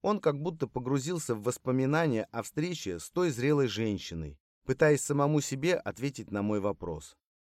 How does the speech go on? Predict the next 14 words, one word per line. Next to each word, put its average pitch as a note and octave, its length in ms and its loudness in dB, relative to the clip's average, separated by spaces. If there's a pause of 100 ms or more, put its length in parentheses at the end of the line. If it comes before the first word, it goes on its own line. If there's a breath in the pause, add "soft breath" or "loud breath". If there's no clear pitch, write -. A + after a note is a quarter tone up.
(220)
Можно F3 280 2
предположить, C#3 640 2
что - 180 -6
Сергей D3 360 0
не D3+ 160 6
раз F3+ 280 2
обращался A2 640 2
к - 40 -14
себе C#3+ 400 -2
с - 100 -12
тем D#3+ 240 2
же A2+ 100 -2
самым A#2+ 440 0
вопросом, G2 680 -2